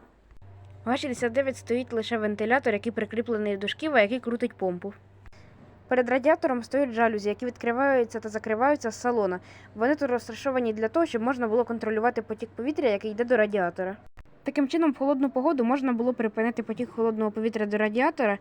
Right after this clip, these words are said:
покращити нагрівання двигуна. По обидві сторони авто стоять такі металеві пластини, які тримаються на п'яти гвинтах.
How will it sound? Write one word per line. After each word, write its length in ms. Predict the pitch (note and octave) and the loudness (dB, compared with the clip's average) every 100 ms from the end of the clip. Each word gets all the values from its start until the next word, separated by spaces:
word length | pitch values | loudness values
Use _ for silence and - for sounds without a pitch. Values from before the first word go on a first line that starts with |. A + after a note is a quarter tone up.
| - - - - - | -6 -20 -20 -20 -8
покращити 480 | A3+ B3+ C#4+ D4 A#3+ | -2 2 2 2 0
нагрівання 460 | G#3 G#3 G#3 B3+ | 2 2 2 2
двигуна. 460 | A3+ G3+ G#3+ F#3+ E3+ - - - - - - - - - - - | 2 0 0 -2 -6 -12 -20 -20 -20 -20 -20 -20 -20 -20 -20 -4
По 80 | C4+ | 0
обидві 300 | A#3+ C4 C4+ | 0 0 -2
сторони 400 | - B3 A#3+ B3+ | 0 2 2 2
авто 280 | A3+ - F4 | 0 2 -2
стоять 320 | - A#3 C#4 | 0 -2 -2
такі 220 | C#4+ B3+ | -2 0
металеві 440 | A#3+ A3 A3 B3+ C#4 A3+ | -2 0 0 0 -2 -2
пластини, 480 | A#3+ B3 - B3 G3+ | 0 0 0 0 0
які 180 | G3 | -2
тримаються 460 | C#4+ A3 A#3 D#4 C4 | -2 0 2 2 0
на 100 | G#3+ | -4
п'яти 300 | G3 G3+ C4+ | -4 -2 -2
гвинтах. 480 | A3 B3+ A#3+ E3 | 0 -2 -2 -6